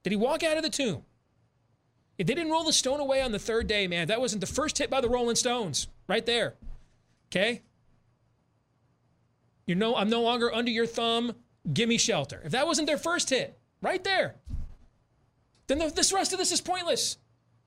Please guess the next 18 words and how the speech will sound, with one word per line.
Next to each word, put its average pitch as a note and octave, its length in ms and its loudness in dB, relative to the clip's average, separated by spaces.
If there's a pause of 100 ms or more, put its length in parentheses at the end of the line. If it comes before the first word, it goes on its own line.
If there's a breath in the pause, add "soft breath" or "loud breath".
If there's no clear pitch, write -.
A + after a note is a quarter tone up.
(180)
There's C#4 160 0
no E4+ 160 0
need E4 240 -2
to D4+ 40 -4
debate. C4+ 540 0 (600)
Well, E3 240 0
what F3 160 -2
are D#4+ 120 -2
your A#3+ 240 -2
views F#3 680 -2
on D3+ 320 0
the C#3 460 0
contemporary E3+ 760 -4
constructs E3 960 -2
of C#3+ 180 -2
slavery E3 800 -2 (440 loud breath)
in D3+ 520 -2
Philemon F3+ 840 -2